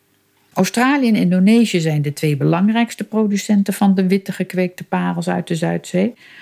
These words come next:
Maar inmiddels weten we ook dat bij de Filipijnen mooie, grote, gouden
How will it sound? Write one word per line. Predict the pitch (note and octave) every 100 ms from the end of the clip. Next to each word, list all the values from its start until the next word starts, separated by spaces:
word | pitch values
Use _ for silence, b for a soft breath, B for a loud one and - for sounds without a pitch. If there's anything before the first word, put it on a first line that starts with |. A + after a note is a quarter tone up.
| B B -
Maar | F#3 -
inmiddels | F#3 F#3+ A#3 C#4+ D4 - - B B _ -
weten | E3+ G3 G3 -
we |
ook | F#3+ G3
dat | F#3 F#3
bij | D3+ D3
de |
Filipijnen | D3+ E3+ D3+ D3+ A3 A#3 A#3 A#3 A#3+ b b b
mooie, | F3+ A3 A3+ G#3+ G#3 G3+ _ _
grote, | - F#3 F#3+ F#3+ F3 E3+ D#3+ b b b -
gouden | - F#3+ F#3 F#3 E3+ E3+